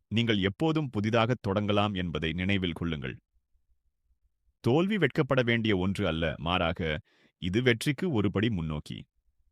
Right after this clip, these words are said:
சில சமயங்களில் நாம் தவறான அடியை எடுக்கலாம், ஆனால் வெட்கப்பட வேண்டியதில்லை. உங்கள் ஈகோவை கட்டுக்குள் வைத்திருங்கள். நீங்கள் செய்யும்போது வாழ்க்கையின் பல சவால்கள் இயல்பாகவே எளிதாகிவிடும்.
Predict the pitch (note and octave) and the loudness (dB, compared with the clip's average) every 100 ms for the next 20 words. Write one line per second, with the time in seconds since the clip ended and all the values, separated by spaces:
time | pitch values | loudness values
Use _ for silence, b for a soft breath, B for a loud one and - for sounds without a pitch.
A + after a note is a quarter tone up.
0 | _ _ _ _ _ _ _ - - C#3+ | _ _ _ _ _ _ _ -8 -2 0
1 | D#3 F3+ G#3 F#3+ F3+ B2+ A#2+ - G#2 A#2 | 0 0 0 2 2 2 0 0 0 2
2 | C3 C3 G2 G#2+ G#2 F2 E2 D2+ D2 G#2+ | 2 2 2 2 2 2 0 -2 -4 -6
3 | B2 _ _ E2+ F2 F#2 E2 D#2+ A#2 F#2+ | -8 _ _ -4 0 0 -2 0 0 0
4 | F2 D#2+ C#2+ B1 B1 A1+ - _ _ _ | -2 -2 -4 -6 -8 -10 -12 _ _ _
5 | _ _ _ _ _ _ G#2 A2+ D2+ A2+ | _ _ _ _ _ _ 0 2 2 2
6 | D3 C#3+ C#3 F#2 A#2 A#2 A2+ F2 E2 D#2 | 2 2 2 0 2 2 0 0 -2 -4
7 | D2 F2 E3+ _ _ _ - A#2 C#3 C#3 | -6 -6 -8 _ _ _ -2 0 2 0
8 | C#3+ C#3+ D3 C#3 C#3+ D#3+ - G2+ B2 D3 | 0 0 0 0 0 -2 0 2 2 2
9 | E3+ D#3+ A#2+ A#2+ D#3+ F3 D#3+ D3+ C3+ B2 | 0 0 0 -2 0 0 2 2 2 0
10 | F#2 G#2 G2+ F#2+ F#2+ F2+ D#2+ E2+ D#2+ E2+ | 0 2 4 2 2 0 0 0 -2 -2
11 | C#2+ A#1+ | -6 -8